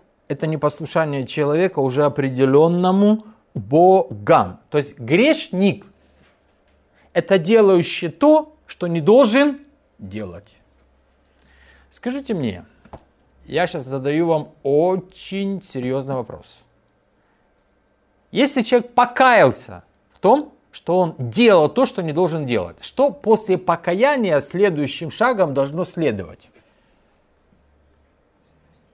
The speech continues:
Спросить, что должен делать, <laughs> правильно. Знаете, вы правильно понимаете, по сути дела. А вы заметили, что в большинстве случаев никто ничего не спрашивает?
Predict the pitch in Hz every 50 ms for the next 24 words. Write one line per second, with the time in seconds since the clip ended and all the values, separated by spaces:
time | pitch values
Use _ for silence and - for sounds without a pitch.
0 | _ _ _ _ _ _ 160 170 156 151 156 175 _ _ _ _ _ _ _ _
1 | _ _ _ _ _ _ - - - - _ _ - 131 - - - - - -
2 | - 131 113 123 143 147 139 131 123 113 110 107 104 - - 131 - - - 156
3 | 139 - - 151 135 - - - _ - 320 311 233 254 294 302 - 339 339 320
4 | 339 330 - 320 330 339 302 202 131 95 - - - - _ _ - - 110 98
5 | _ _ - 82 - _ _ _ _ _ _ _ 165 139 - _ _ _ _ _
6 | _ _ _ _ _ _ _ _ _ _ _ _ _ _ _ _ _ _ _ _
7 | _ _ _ _ _ _ _ _ _ _ _ _ _ _ _ _ _ _ _ _
8 | _ _ _ _ _ _ _ _ _ _ _ _ _ _ _ _ _ _ - 123
9 | 139 139 151 170 220 277 269 - 147 131 - - 120 110 127 127 - - 131 -
10 | - 196 - - 170 147 - 156 127 135 135 - - - 214 220 214 - - 185
11 | 185 185 170 - - - 92 - - - 95 _